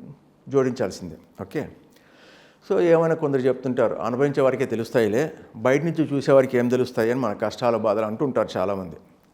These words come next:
ఇది సాధారణంగా, ఇది నిజమే. అనుభవిస్తే కానివి, అర్థం కానివి బాధ, భయము, కోపము, ఆవేశము, ఆక్రోశము, ఈర్ష్య, ద్వేషం, అరిషడ్ వర్గాలు, ఇవన్నీ కూడా, ఇవి సాధారణంగా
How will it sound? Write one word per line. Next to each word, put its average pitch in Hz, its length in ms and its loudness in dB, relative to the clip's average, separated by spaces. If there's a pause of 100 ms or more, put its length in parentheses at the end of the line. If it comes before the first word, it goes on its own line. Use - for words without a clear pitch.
(120)
ఇది 185 180 -4
సాధారణంగా, 147 460 2
ఇది 151 140 -2
నిజమే. 185 400 0 (1000)
అనుభవిస్తే 208 580 8
కానివి, 185 380 6
అర్థం 165 320 4
కానివి 160 300 6
బాధ, 120 360 2 (840)
భయము, 123 540 2 (340)
కోపము, 120 600 4 (220)
ఆవేశము, 117 760 0 (200)
ఆక్రోశము, 117 720 -2 (260)
ఈర్ష్య, 123 520 0 (340)
ద్వేషం, 127 480 0 (320)
అరిషడ్ 120 360 0
వర్గాలు, 113 360 0
ఇవన్నీ 131 360 0
కూడా, 151 240 2 (540)
ఇవి 185 160 2
సాధారణంగా 165 1120 0